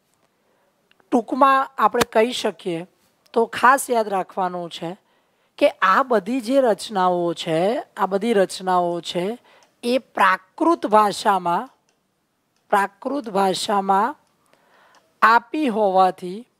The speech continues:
ગુજરાતી સાહિત્યમાં તેમની ગણના થતી, થતી નથી.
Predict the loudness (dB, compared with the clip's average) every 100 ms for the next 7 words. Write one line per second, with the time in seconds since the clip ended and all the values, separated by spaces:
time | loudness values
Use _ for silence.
0 | _ _ _ _ _ _ _ _ _ _
1 | _ _ _ _ _ _ _ _ _ _
2 | _ _ _ _ _ _ _ _ -8 -4
3 | 0 4 4 2 -4 -8 -6 -2 -2 -2
4 | -6 -4 -2 2 0 0 -10 _ _ _
5 | _ _ _ _ _ _ _ _ _ -2
6 | 0 0 -2 -4 0 0 0 0 -2 -4
7 | -10 -6 -6 -8 _ _ _ _ _ _
8 | _ _ _ _ _ _ _ _ _ _
9 | _ _ _ _ _ _ _ _ _ _
10 | _ _ _ _ _ _ -4 -2 -2 -2
11 | -4 -8 -18 -20